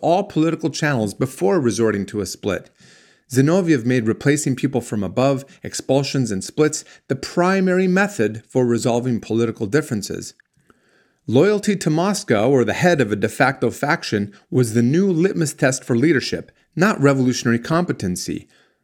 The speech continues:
Political purges were carried out under the guise of Bolshevism. This destructive method has absolutely nothing in common with Lenin, and yet it is presented as the purest form of Leninism by the Stalinists, Maoists,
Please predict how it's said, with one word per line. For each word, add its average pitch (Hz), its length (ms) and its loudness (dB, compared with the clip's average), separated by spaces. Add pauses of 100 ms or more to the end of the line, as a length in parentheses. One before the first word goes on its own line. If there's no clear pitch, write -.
(200)
Political 196 420 4
purges 139 440 2
were 104 120 2
carried 156 380 2
out 139 300 0
under 110 220 0
the 101 100 -4
guise 123 340 2
of 92 160 -4
Bolshevism. 95 720 0 (480)
This 196 200 2
destructive 180 640 0
method 156 360 0
has 131 320 2
absolutely 185 680 2
nothing 160 400 0
in 127 80 0
common 131 360 -2
with 95 160 -6
Lenin, 151 360 0 (220)
and 135 180 2
yet 196 140 2
it 165 80 0
is 131 100 0
presented 143 560 0
as 110 140 0
the 120 80 0
purest 196 640 0
form 180 300 0
of 127 80 -2
Leninism 110 640 0 (200)
by 104 120 0
the 95 120 -2
Stalinists, 139 840 -2
Maoists, 135 600 0